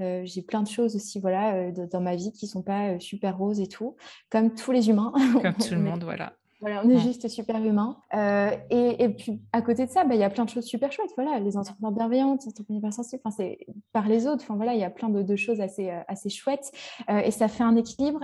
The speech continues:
Speaker 1: Euh, ça fait, ça fait, bah, juste, on est super humains. Et le fait de se dévoiler, en fait, comme ça, sans
Speaker 2: Mm.
Speaker 1: être, euh, sans verser dans la peur du jugement,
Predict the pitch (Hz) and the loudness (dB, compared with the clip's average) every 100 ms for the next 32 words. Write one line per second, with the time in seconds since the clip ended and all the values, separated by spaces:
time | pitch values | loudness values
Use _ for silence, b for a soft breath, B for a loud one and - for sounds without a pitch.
0 | - 208 202 208 226 226 214 208 208 - | -4 -4 -2 -6 -2 -2 -2 -6 -6 -8
1 | 190 196 214 - 220 190 - 208 226 220 | -4 -2 -2 0 2 4 2 0 2 4
2 | 214 254 B B - 202 202 233 233 202 | 4 2 B B -2 -2 2 2 4 2
3 | 185 226 202 214 208 208 180 185 - 185 | 2 2 2 0 0 -2 -4 -10 -6 -8
4 | - 196 196 - 180 170 196 190 - 196 | -2 -2 -2 -2 0 2 0 -4 -6 -4
5 | 185 180 208 202 202 233 202 185 170 - | -2 -2 -2 -2 -2 -2 -2 -2 -2 0
6 | 220 208 190 185 185 190 202 214 | -2 0 -6 -4 -4 0 0 0